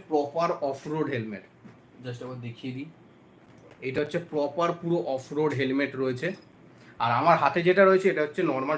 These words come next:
টুরার হেলমেট। এটা কোনো রকম অফরোড ফফরোড নয়, একমাত্র, <laughs> আহ, বৃষ্টি ছাড়া খুব ভালো জিনিস এটা,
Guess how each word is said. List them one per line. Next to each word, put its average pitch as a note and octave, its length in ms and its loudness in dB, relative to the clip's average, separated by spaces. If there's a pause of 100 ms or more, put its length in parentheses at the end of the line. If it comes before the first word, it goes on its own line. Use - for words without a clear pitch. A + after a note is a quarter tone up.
টুরার C3+ 260 0
হেলমেট। C#3 440 -4 (260)
এটা A#2+ 160 -4
কোনো C#3 220 -4
রকম C#3 280 -4
অফরোড A#2+ 300 -8
ফফরোড C3+ 380 -6
নয়, C3 240 -4 (400)
একমাত্র, C#3 540 -2
<laughs> - 0 - (1200)
আহ, A#2+ 520 2
বৃষ্টি E3+ 380 4
ছাড়া F#3+ 500 8 (360)
খুব E3+ 200 2
ভালো C#3 260 2
জিনিস D3 260 -2
এটা, D3+ 320 0